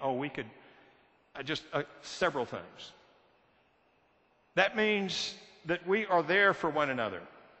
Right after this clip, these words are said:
in the body of Christ. And in that early Israeli community, you gotta be here for one another.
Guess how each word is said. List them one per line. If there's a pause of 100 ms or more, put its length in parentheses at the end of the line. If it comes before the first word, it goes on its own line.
(600)
in
the
body
of
Christ. (1300)
And
in
that
early (120)
Israeli
community,
you
gotta
be
here
for
one
another.